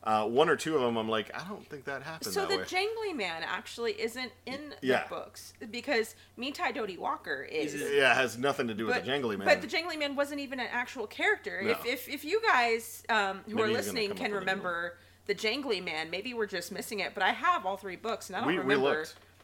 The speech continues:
Speaker 1: We,
Speaker 2: Yeah.
Speaker 1: we didn't see anything about a Jangly
Speaker 3: I'm
Speaker 1: Man.
Speaker 3: about to say, Mi-, uh, Mitai Doty Walker, if I'm not mistaken, I thought only his head fell down.
Speaker 2: It
Speaker 3: And then
Speaker 2: is.
Speaker 3: his, his
Speaker 2: Yeah.
Speaker 3: rest of his body came down, but it was a full body. It wasn't, like, all
Speaker 1: Yeah.
Speaker 3: pieces.
Speaker 2: Was
Speaker 1: It
Speaker 2: it,
Speaker 1: was
Speaker 2: was
Speaker 1: just,
Speaker 2: it the whole body?
Speaker 1: it was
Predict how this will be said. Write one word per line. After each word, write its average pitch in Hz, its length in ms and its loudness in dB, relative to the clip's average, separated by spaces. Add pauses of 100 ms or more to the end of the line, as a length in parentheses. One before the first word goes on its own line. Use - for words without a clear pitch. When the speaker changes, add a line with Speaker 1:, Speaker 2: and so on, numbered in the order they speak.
(140)
Speaker 1:
We, 196 80 2
Speaker 2:
Yeah. 190 280 2
Speaker 1:
we 110 100 0
didn't 131 220 0
see 120 180 -2
anything 120 260 -2
about 104 140 0
a 92 40 -6
Jangly 107 200 -4
Speaker 3:
I'm 110 60 -4
Speaker 1:
Man. 95 100 0
Speaker 3:
about 170 160 0
to - 40 -12
say, 139 200 -8
Mi-, 139 240 -12
uh, 143 200 -4
Mitai 208 300 -10
Doty 190 200 -6
Walker, 131 540 -4
if 123 100 -20
I'm 165 100 -8
not 165 120 -8
mistaken, 151 480 -8
I 127 120 -6 (300)
thought 226 180 -4
only 240 220 -6
his 147 160 -6
head 165 400 -2 (220)
fell 143 160 -2
down. 135 240 -2
Speaker 2:
It - 20 -4
Speaker 3:
And 240 100 2
then 508 200 4
Speaker 2:
is. 170 60 0
Speaker 3:
his, 156 180 -6 (220)
his 151 140 -4
Speaker 2:
Yeah. 294 120 10
Speaker 3:
rest 226 160 6
of 196 60 -4
his 170 80 -2
body 170 260 8
came 139 380 -6 (340)
down, 139 380 4
but 151 100 2
it 160 40 4
was 160 180 2
a 151 80 -8
full 160 160 -4
body. 139 240 4
It 117 80 -6
wasn't, 135 300 -6
like, 127 160 -4
all 123 200 2
Speaker 1:
Yeah. 240 140 8
Speaker 3:
pieces. 147 240 -2 (220)
Speaker 2:
Was - 100 0
Speaker 1:
It 127 40 4
Speaker 2:
it, - 20 6
Speaker 1:
was 123 100 2
Speaker 2:
was 277 60 0
Speaker 1:
just, - 160 6
Speaker 2:
it - 20 -6
the 311 80 -4
whole 320 180 -4
body? 349 400 -4
Speaker 1:
it 127 160 4
was 135 160 0